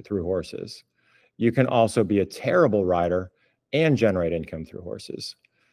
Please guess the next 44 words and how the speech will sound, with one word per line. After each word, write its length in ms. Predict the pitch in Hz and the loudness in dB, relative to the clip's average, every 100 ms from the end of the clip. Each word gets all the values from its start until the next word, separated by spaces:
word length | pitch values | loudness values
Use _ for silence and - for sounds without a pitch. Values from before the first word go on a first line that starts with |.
| - | -4
So 220 | - 127 | 4 4
it's 160 | 127 131 | 4 2
not 280 | 156 - | 2 0
directly 600 | - 107 87 98 104 123 | -2 -2 2 0 2 0
correlated, 600 | 120 - 101 104 107 113 | -2 0 2 4 4 2
and 80 | 113 | 0
there's 160 | 101 87 | 0 0
lots 280 | 101 98 98 | 0 0 -2
of 60 | |
examples 520 | 98 87 95 90 92 | -2 0 -2 0 -2
of, 240 | 92 82 - - | -2 -4 -10 -8
of 200 | 107 82 | -8 -4
both, 380 | 90 67 - _ | 0 0 -2 _
right? 300 | 80 78 85 - _ _ _ _ _ _ - | -2 0 -2 -6 _ _ _ _ _ _ -4
So 280 | - 110 101 | 4 6 4
it's 180 | 117 | 0
not 300 | 120 135 143 - - | 2 2 0 -6 -6
the 80 | 123 | -4
perfect 480 | - 117 117 - - | 0 2 2 0 -2
thing 180 | 110 92 | -2 -2
to 120 | 98 | -6
use. 580 | 90 123 107 92 - - | 0 2 4 2 -6 -4
The 140 | 117 | 2
other 220 | 127 156 | 6 8
big 280 | 107 117 101 | 8 4 2
problem 520 | - 123 139 127 98 | -2 2 2 2 -2
with 180 | 95 - | -4 -4
it 200 | 90 87 _ _ _ _ - | -6 -6 _ _ _ _ 0
is 120 | 107 | 2
it's 160 | 110 - | 2 0
unknowable. 800 | 117 113 101 107 104 - - - _ _ _ _ _ | 2 4 4 4 2 0 -6 -8 _ _ _ _ _
You 80 | 117 | 2
know, 120 | 98 | 2
so 180 | 85 113 | 2 2
I, 240 | 104 107 117 | 4 6 6
I 160 | 120 | 4
recommend 440 | 113 110 107 107 101 | 4 4 4 0 2
we 100 | 101 | 0
use 220 | 101 92 | 0 -2
a 40 | |
di-, 220 | 85 - - | -4 -6 -6
something 440 | - 120 107 107 | -4 -2 -2 -2
else 360 | 113 104 85 - | 0 0 0 -4
besides 720 | - 95 101 95 85 - - | -6 0 2 2 0 -6 -14